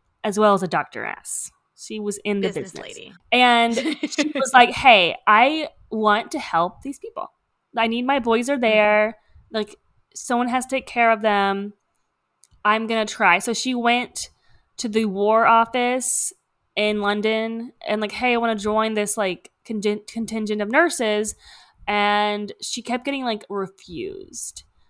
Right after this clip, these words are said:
Speaker 1: Uh, and she would go, and she was trying to
Speaker 2: <gasps>
Speaker 1: help. And she even offered up herself as a recruit to Florence Nightingale 'cause there was one of her, like, assistants, Nightingale's assistants were still, like,
Speaker 2: Mm-hmm.
Speaker 1: taking applications.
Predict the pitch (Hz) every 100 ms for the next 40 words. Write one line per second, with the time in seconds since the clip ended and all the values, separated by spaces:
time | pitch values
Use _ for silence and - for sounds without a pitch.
0 | _ _ - 202 202 - 247 226 - 294
1 | 277 262 339 381 - 330 330 311 220 208
2 | 156 - _ - 233 233 214 233 247 262
3 | 302 - _ - 233 233 247 226 220 _
4 | _ _ _ _ _ - 254 247 220 214
5 | 202 196 - 302 269 - - - 226 220
6 | 214 - - - 196 180 175 - 214 226
7 | 262 202 160 95 69 58 - 220 202 -
8 | 202 196 190 190 208 208 - 208 190 180
9 | _ - 196 190 214 196 - 202 190 185
10 | 190 185 180 190 175 196 190 185 170 196
11 | 180 175 190 196 190 165 - 180 175 185
12 | - 262 277 311